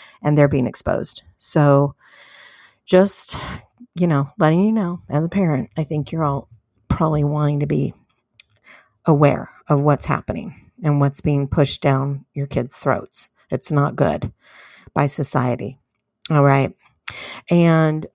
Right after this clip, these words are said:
the other thing I just want to tell you, oh, something exciting, very exciting. I think, uh, we, we mentioned it last week, and I wanted to tell you, uh, there is opportunity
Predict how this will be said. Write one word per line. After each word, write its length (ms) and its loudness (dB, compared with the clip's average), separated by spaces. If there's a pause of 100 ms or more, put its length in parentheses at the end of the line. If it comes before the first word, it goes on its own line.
(140)
the 180 2
other 200 6
thing 160 -2
I 100 0
just 200 -10
want 140 -2
to 40 -2
tell 220 -6
you, 120 -2
oh, 120 -4
something 380 -4
exciting, 960 -4 (360)
very 220 0
exciting. 580 -2
I 120 -2
think, 400 -8 (120)
uh, 160 0
we, 160 -4
we 160 -2
mentioned 520 -2
it 200 0
last 380 -8
week, 420 -2
and 280 -6 (480)
I 100 -2
wanted 320 -2
to 80 -6
tell 240 -4
you, 340 -4
uh, 200 -8
there 160 -4
is 280 -6 (120)
opportunity 880 -6